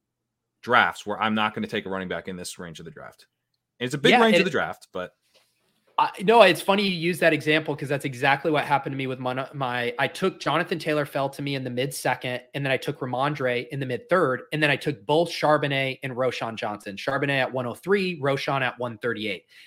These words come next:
Speaker 2: That same thing being like, "Yeah, I got my double anchor, but this is the sweet spot of, hey, I'm gonna be using J T and Rhamondre's most weeks. Which one of these running backs actually has a chance to end up in my starting lineup?" Well, Charbonnet or Roschon Johnson, if they take over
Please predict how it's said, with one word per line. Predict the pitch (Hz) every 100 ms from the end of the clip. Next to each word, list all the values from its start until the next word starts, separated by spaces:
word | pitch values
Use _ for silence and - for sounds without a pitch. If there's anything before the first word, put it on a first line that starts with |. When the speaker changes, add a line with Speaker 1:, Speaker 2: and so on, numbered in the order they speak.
| -
Speaker 2:
That | 135
same | - 165 151
thing | 165 156
being | 143 131
like, | 117 -
"Yeah, | 139
I |
got | 120 113
my | 117
double | 139 156 175
anchor, | 156 151 139 139 - -
but | 120
this | - 147 151
is | 139
the | 143
sweet | - - 143 196 196
spot | - 147 131 131 139
of, | 131 127 - _
hey, | 220 185
I'm | 139
gonna | 240
be | 202
using | 147 165 220 180
J | 147 160
T | 156 170
and | 147
Rhamondre's | 135 170 147 127
most | 143 160 -
weeks. | 147 127 - - _ -
Which | 135 302 339
one | 339
of |
these | 208 156
running | 151 156
backs | 147 135 -
actually | 151 185 196
has | 175 147
a | 147
chance | - 147 139 -
to | 143 -
end | 175 190
up | 160 151 -
in | 147
my | 139
starting | - 143 131 123
lineup?" | 170 110 -
Well, | 131 123 170 _ -
Charbonnet | - 147 151 151
or | 139
Roschon | 139 139 139 120
Johnson, | 143 170 170 120
if | 113
they | 117
take | - 131
over | 127 127 117